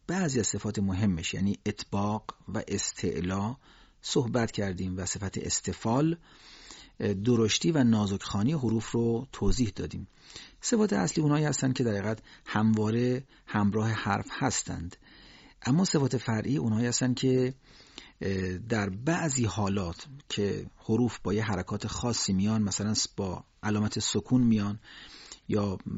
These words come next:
عرض کنم با تشدید میان و غیره، این، اه، حالات رو میگیرن و این صفت‌ها،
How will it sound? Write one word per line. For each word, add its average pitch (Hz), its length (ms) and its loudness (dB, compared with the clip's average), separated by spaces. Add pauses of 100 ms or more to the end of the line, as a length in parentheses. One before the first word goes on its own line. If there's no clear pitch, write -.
(140)
عرض - 180 -6
کنم 101 360 -4 (540)
با 107 100 2
تشدید 104 600 0
میان 107 200 4
و 101 80 0
غیره، 123 480 2 (380)
این، 196 280 6
اه، 107 360 0
حالات 113 500 2
رو 127 120 4
میگیرن 98 460 4
و 87 300 -4
این 113 100 -2
صفت‌ها، 113 720 0